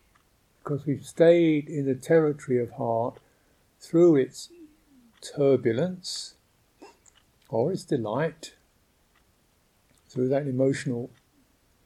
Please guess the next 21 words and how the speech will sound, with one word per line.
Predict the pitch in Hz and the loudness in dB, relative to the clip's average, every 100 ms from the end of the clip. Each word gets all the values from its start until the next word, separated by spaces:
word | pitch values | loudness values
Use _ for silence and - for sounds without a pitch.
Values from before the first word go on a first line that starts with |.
| _ _ _ _ _ _ - | _ _ _ _ _ _ -4
wave, | 117 143 120 120 185 - - _ _ _ _ | 6 8 8 4 -2 -8 -14 _ _ _ _
we've | 127 123 | -8 -6
stayed | - 165 147 | 4 4 6
in | 127 | 2
that | 120 - | -2 -4
territory, | 135 117 127 - 139 156 - _ _ _ _ - | -2 0 -2 -4 -4 -4 -8 _ _ _ _ -6
and | 131 | -2
when | 135 | 0
the | 131 | 0
wave | 123 139 147 143 135 131 - _ _ | 4 6 6 4 2 -2 -10 _ _
softens | - - 156 147 143 120 110 | -12 0 0 0 -6 -6 -4
and | 123 117 | -6 -6
declines, | 113 147 135 123 117 | -8 -6 -4 -4 -6
that | 151 - | -8 -8
territory | - 190 180 - 135 | -4 -4 -4 -2 0
of | 131 | 0
heart | 135 139 | 0 -2
is | 139 | -6
just | 143 - _ _ _ _ - | -14 -18 _ _ _ _ -8
open, | 135 139 139 165 170 170 _ _ _ _ _ _ _ - | -4 -4 -6 -12 -10 -12 _ _ _ _ _ _ _ -20
attentive, | - 135 123 120 131 131 | -10 -6 -6 -6 -4 -4